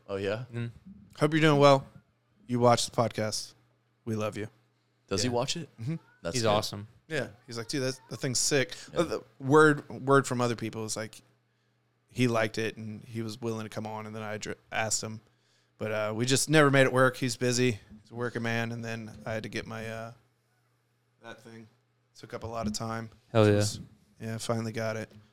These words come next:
Speaker 3: I'm, <laughs> I'm trying to promote this podcast on Reddit,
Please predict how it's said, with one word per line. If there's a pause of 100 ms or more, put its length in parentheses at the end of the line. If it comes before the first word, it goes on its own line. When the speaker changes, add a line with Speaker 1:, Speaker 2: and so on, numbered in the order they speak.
(600)
Speaker 3:
I'm,
<laughs>
I'm
trying
to
promote
this
podcast
on
Reddit,